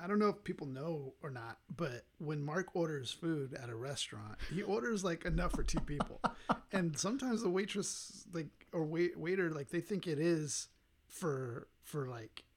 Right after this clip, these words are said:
Speaker 1: me as well, but it's actually just your order.
Speaker 2: <laughs>
Speaker 1: I'm
Speaker 2: For
Speaker 1: like,
Speaker 2: you,
Speaker 1: "No,
Speaker 2: sir?
Speaker 1: no,
Speaker 2: Yeah,
Speaker 1: I still
Speaker 2: right
Speaker 1: got,
Speaker 2: here.
Speaker 1: I got something to order myself, man." He's like, "Oh, dang, okay."
Speaker 2: Yeah.
Speaker 1: And when, when they bring the food, it's like, just, like, whole table full of food for you.
Speaker 2: <laughs> No.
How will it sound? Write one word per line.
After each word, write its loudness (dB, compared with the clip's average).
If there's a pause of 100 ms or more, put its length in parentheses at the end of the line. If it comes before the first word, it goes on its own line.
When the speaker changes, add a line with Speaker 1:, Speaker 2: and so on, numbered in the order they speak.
Speaker 1:
me 0
as -4
well, -2
but -4
it's -4
actually 2
just 2 (120)
your 6 (140)
order. 2 (640)
Speaker 2:
<laughs> 4
Speaker 1:
I'm 2 (180)
Speaker 2:
For 2
Speaker 1:
like, 8
Speaker 2:
you, 10
Speaker 1:
"No, 8
Speaker 2:
sir? 10
Speaker 1:
no, 8
Speaker 2:
Yeah, 4
Speaker 1:
I 2
still 4
Speaker 2:
right 6
Speaker 1:
got, 6
Speaker 2:
here. -8
Speaker 1:
I 2
got 4
something 0
to 0
order 2
myself, 6
man." -6 (240)
He's -6
like, -8
"Oh, -2
dang, -4
okay." -6 (360)
Speaker 2:
Yeah. 2
Speaker 1:
And 4
when, 6
when 6
they 8
bring 2
the 0
food, -2
it's -10
like, -6 (380)
just, -4
like, -4
whole 2
table 2
full 0
of 4
food 6
for -2
you. 2 (180)
Speaker 2:
<laughs> -4
No. 6